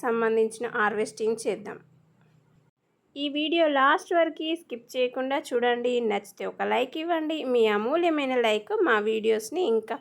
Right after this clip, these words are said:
కొంతమందికి షేర్ చేస్తుంది, అలా నా ఛానల్ని సపోర్ట్ చేసిన వాళ్ళు అవుతారు. ఇప్పుడు మనం లేట్ చేయకుండా వీడియోలోకి వెళ్దామా? ఎండాకాలం వస్తే వాటర్ మిలన్స్ మనకి ఎంత చలవ చేస్తాయో చెట్లకు కూడా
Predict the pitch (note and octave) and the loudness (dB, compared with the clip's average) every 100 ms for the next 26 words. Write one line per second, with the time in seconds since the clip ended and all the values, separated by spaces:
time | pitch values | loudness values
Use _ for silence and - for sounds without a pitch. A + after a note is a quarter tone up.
0 | A#3 G#3 G#3 G3 F#3 B3 E4 - F#3+ F3+ | -6 -4 -4 -4 -4 -6 -10 -8 -8 -8
1 | - F#3+ - F#3+ E4+ - - _ _ _ | -12 -16 -14 -8 -6 -6 -12 _ _ _
2 | - D4 D#4+ D#4+ D#4 D#4+ B3+ B3+ C4 C4+ | -4 0 2 2 0 0 0 0 -2 -4
3 | A#3+ G3+ A#3 A#3 G3+ - G3+ G3 F#3+ A3+ | -4 -4 -6 -6 -8 -6 -6 -4 -2 -2
4 | A#3 G3 F3+ - _ _ - C4 D4 D4+ | -4 -6 -12 -16 _ _ -12 -4 0 0
5 | C#4+ C4+ A#3+ B3+ D4 C#4+ D4 C#4+ A3 G#3+ | 2 2 2 2 -4 -4 -2 0 0 0
6 | A3 A3+ A#3 A#3+ A#3 A3+ A3+ F4+ A4 - | 0 2 0 0 0 0 0 -2 -4 -10
7 | _ _ _ _ _ _ - B3 D4+ F4 | _ _ _ _ _ _ -2 0 0 2
8 | F4+ F#4 E4+ E4 - D#4 D#4 A#3+ A3+ A#3 | 4 4 4 2 0 0 2 2 2 2
9 | C#4 D4 C#4 C#4 G#4 A4 - - A3 A#3+ | 0 -2 0 2 2 0 -6 -4 0 0
10 | D4+ - E4+ - A#3+ B3 B3 C#4+ - A#3 | 0 -2 -4 -4 -4 -4 -4 -4 -2 0
11 | A#3 A#3 A#3+ G#3+ - G3+ D#4 - - _ | 0 0 0 -2 -4 -2 -2 -4 -12 _
12 | _ _ - B3 - F4+ C#4+ D#4+ E4 | _ _ -4 -4 0 -2 0 0 0